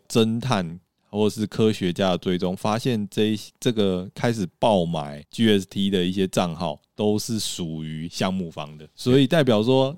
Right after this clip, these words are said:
如果你看到 Realm三的状况跟B A Y C砸盘，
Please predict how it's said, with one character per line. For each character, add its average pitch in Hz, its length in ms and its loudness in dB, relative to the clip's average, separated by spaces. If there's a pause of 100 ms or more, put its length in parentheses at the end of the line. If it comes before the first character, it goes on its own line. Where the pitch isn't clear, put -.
(140)
如 170 140 6
果 175 160 6
你 117 400 4
看 156 300 2
到 151 260 2
Realm 135 380 4
三 117 440 0
的 107 140 0
状 117 240 0
况 110 260 0
跟 110 400 -2
B 120 220 2
A 117 60 6
Y 117 180 4
C 113 200 -2
砸 92 280 0
盘， 82 340 -6